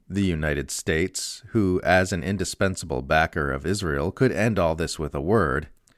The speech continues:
has refused to draw a single red line on what Israel may or may not do if it wishes to retain U S support,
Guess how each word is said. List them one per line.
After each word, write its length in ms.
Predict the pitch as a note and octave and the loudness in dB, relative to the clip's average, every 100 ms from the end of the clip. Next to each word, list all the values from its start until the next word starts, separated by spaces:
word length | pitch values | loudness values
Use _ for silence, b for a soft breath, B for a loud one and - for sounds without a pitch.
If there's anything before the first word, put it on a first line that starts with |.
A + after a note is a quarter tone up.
| b b b | b b b
has 240 | - D#3 D3 | 0 2 2
refused 640 | C#3+ - F#3+ D#3 B2+ - | 0 0 2 4 2 -4
to 100 | A#2 | -4
draw 420 | A#2 C3+ F#2 B1+ | 2 4 4 2
a 80 | C2+ | -2
single 520 | - B2 A#2 A2+ G2+ | -4 -2 2 2 2
red 220 | F#2+ F#2+ | 2 2
line 420 | F#2 G#2 G#2 D2+ | 2 0 0 -2
on 160 | C#2+ D#2+ | -2 0
what 160 | F#2 D#2+ | 0 0
Israel 420 | G2+ G#2 F#2+ F#2 | -2 0 0 0
may 240 | F2 F2+ | 0 0
or 100 | F#2+ | 0
may 160 | F2+ F2+ | 0 0
not 240 | F2 D2+ | 0 -2
do 220 | E2+ F2+ | 0 0
if 140 | F#2+ - | 0 0
it 80 | D#2 | -2
wishes 320 | F#2+ F#2+ - | 0 -2 -2
to 100 | G2+ | -2
retain 460 | F#2 - G2 F2+ | -2 -2 -2 -2
U 180 | F#2 E2+ | 0 0
S 160 | E2+ - | 0 -2
support, 500 | A#2 - C#3 D#2 | -4 0 2 0